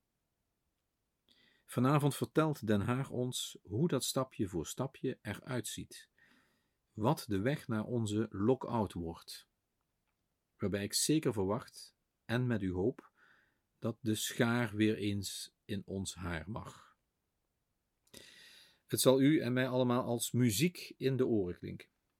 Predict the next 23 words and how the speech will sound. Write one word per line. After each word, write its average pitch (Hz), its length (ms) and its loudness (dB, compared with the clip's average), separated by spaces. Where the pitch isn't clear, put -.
Maar 98 240 -4
weet, 143 260 0
het - 180 -6
is 151 200 -4
nog 131 200 -6
maar 120 260 -2
een 92 180 -4
bescheiden 123 760 -6
deuntje. 90 500 -6
Het - 200 -10
is 165 240 0
een 147 220 0
versoepeling, 120 680 0
geen 143 640 -2
vrijbrief. 104 880 -8
Het - 140 -4
zal 139 180 2
zelfs 120 320 0
misschien 120 260 -2
nog 113 140 -4
wel 120 220 -4
lastiger 135 680 -4
worden. 87 540 -6